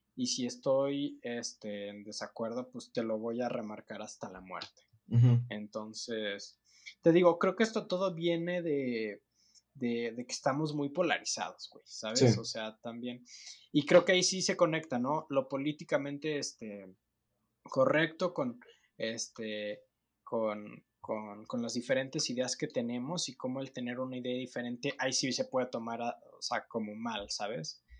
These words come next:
Speaker 1: Se
Speaker 2: Sí.
Speaker 1: puede, este, pero pues finalmente es la parte de saber que todos tenemos una razón para creer lo que creemos, todos partimos desde distintas realidades. Eso no quita que no debemos de ser in-,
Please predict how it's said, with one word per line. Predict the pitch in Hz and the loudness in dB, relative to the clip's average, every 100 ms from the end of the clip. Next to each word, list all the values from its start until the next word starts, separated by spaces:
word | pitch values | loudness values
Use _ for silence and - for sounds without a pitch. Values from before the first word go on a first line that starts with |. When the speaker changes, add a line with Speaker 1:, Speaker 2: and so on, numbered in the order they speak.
| _ | _
Speaker 1:
Se | - 139 | 6 8
Speaker 2:
Sí. | 117 | 8
Speaker 1:
puede, | 113 117 123 117 110 - - | 4 -4 -4 -2 -4 -6 -10
este, | 113 - - 104 98 101 - _ _ _ _ _ - | -10 -10 -10 -8 -6 -8 -10 _ _ _ _ _ 6
pero | 156 147 | 6 6
pues | 156 - | 0 0
finalmente | 151 151 160 165 175 | 0 -2 -2 -4 -4
es | 170 | -2
la | 156 - | -2 0
parte | 143 - 165 | -4 -4 -6
de | 151 131 123 | -4 -4 -2
saber | - 123 120 127 | -4 -2 -2 -4
que | - | -4
todos | 139 - 139 143 151 | -8 2 2 2 -2
tenemos | - 127 127 135 135 - _ | -6 -6 -6 -6 -6 -8 _
una | 131 131 | -4 0
razón | 131 120 127 127 | 0 0 -2 -6
para | 127 127 120 | -4 -4 -2
creer | 113 117 | -4 -4
lo | 123 123 | -4 -8
que | _ | _
creemos, | 113 113 117 123 - | -8 -6 -6 -8 -2
todos | 127 131 | -2 -2
partimos | 120 117 123 123 123 | -6 -8 -8 -8 -6
desde | 117 107 110 104 | -6 -6 -8 -8
distintas | 107 - 117 135 127 | -10 -8 -6 -4 -4
realidades. | 123 117 113 123 143 - - - - - | -4 -4 -2 -2 -2 -6 -12 -16 -16 4
Eso | 139 147 180 | 6 8 6
no | 170 170 160 | 6 0 -2
quita | 165 127 156 156 | -6 -2 -2 0
que | |
no | 127 123 | 0 2
debemos | 139 139 139 139 | 2 0 -2 -4
de | 120 | -4
ser | - 110 | -4 -6
in-, | 117 | -10